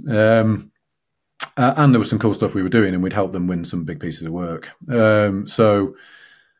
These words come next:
that led to a conversation, and, uh, and then unfortunately what happened is they had a restructure, and the board, uh, that were doing all these deals were suddenly no longer in the company. <laughs> And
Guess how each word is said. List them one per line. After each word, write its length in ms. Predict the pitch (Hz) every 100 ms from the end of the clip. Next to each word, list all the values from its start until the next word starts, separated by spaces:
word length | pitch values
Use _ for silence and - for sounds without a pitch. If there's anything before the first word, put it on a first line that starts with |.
| _ _ _
that 160 | 127 113
led 140 | 107
to 80 | 98
a 40 | 95
conversation, 680 | 92 120 127 127 90 90 -
and, 640 | 107 98 90 90 90 85 - -
uh, 400 | 95 90 87 87
and 160 | 104 98
then 180 | 104 95
unfortunately 420 | 92 135 117 82
what 80 | 78
happened 220 | 87 85
is 160 | 82
they 160 | 101 101
had 140 | 90
a 40 | 78
restructure, 640 | 78 - 87 - 90 85
and 200 | 85 82
the 340 | 82 85 82 80
board, 440 | 73 95 78 90 - _ -
uh, 240 | 95 87 80
that 140 | 156
were 240 | 82 80 - _ _
doing 180 | 101 85
all 80 | 80
these 180 | 78 73
deals 460 | 90 76 76 -
were 240 | - 85 80
suddenly 320 | - 85 82
no 160 | 87 85
longer 240 | 82 85
in 80 | 80
the 60 |
company. 420 | - 98 - 87 90 _ _ _
<laughs> 280 | - 147 147
And 420 | 143 139 120